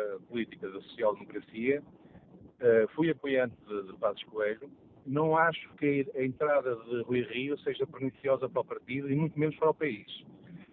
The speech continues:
Acho que esta mudança foi benéfica, porque Passos Coelho não tinha condições para, para continuar o seu combate político, estava muito agarrado a uma vitória que se transformou em derrota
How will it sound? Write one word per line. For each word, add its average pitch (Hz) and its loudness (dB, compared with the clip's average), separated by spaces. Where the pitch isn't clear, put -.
Acho 127 2
que - 2
esta 139 2
mudança 131 4
foi 110 -14
benéfica, 113 -4
porque 120 2
Passos 131 2
Coelho 135 4
não 139 2
tinha 143 -4
condições 127 -2
para, 120 2
para 123 2
continuar 127 2
o - -10
seu 135 -4
combate 127 4
político, 131 -8
estava 123 0
muito 165 -6
agarrado 131 2
a 127 -4
uma 131 2
vitória 127 4
que - -16
se - -18
transformou 123 -4
em 123 -6
derrota 107 2